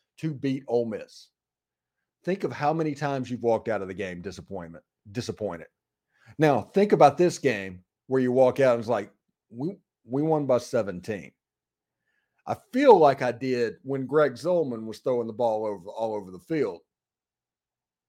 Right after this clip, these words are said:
But we won by seventeen against a ranked team on the road. And Tulane's a good football team. I told you, it is one of the most well-coached teams that Ole Miss will face,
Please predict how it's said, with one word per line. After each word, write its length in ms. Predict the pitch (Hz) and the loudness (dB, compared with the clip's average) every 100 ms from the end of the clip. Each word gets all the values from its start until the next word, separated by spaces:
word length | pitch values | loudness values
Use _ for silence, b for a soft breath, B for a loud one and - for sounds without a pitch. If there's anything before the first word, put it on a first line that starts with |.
| _ _ _ _ _ _ _ _ 107 98 98 | _ _ _ _ _ _ _ _ -20 -16 0
But 500 | 151 123 98 - - _ _ _ _ _ _ _ _ | 2 2 -2 -12 -20 _ _ _ _ _ _ _ _
we 140 | 127 131 | -8 -4
won 240 | 131 127 | -2 -2
by 140 | 117 104 | -4 -6
seventeen 640 | - 98 80 76 101 80 _ _ _ _ - | -6 -10 -10 -18 -18 -18 _ _ _ _ -8
against 340 | 127 143 - | -4 -4 -2
a 100 | 131 | -4
ranked 380 | 110 120 117 - | -2 -6 -8 -12
team 360 | - 101 82 90 _ _ _ - | -14 -14 -14 -20 _ _ _ -8
on 180 | 117 107 | -6 -6
the 80 | 101 | -8
road. 300 | 95 73 92 | -10 -12 -12
And 100 | 98 | 0
Tulane's 340 | 196 214 143 | 4 4 2
a 60 | 127 | -2
good 160 | 123 | -2
football 300 | - - 78 | -4 -8 -10
team. 160 | - - | -16 -12
I 80 | 113 | -6
told 300 | 127 131 101 | 0 0 0
you, 100 | 82 - b b b | -10 -20 b b b
it 80 | 127 | -2
is 180 | 139 107 | -2 -2
one 220 | 131 156 | -2 0
of 80 | 139 | 0
the 140 | 127 98 - | -4 -6 -18
most 420 | 120 143 139 - | -2 0 0 -2
well-coached 720 | 113 143 170 170 160 147 - | -2 4 4 4 0 -2 -6
teams 560 | 151 127 107 98 92 - _ _ _ | -8 -8 -8 -12 -18 -20 _ _ _
that 120 | 127 127 | -4 -4
Ole 80 | |
Miss 240 | 127 120 107 | -2 -6 -8
will 100 | 95 | -18
face, 680 | - 123 135 160 165 - | -8 -2 -2 -2 -8 -20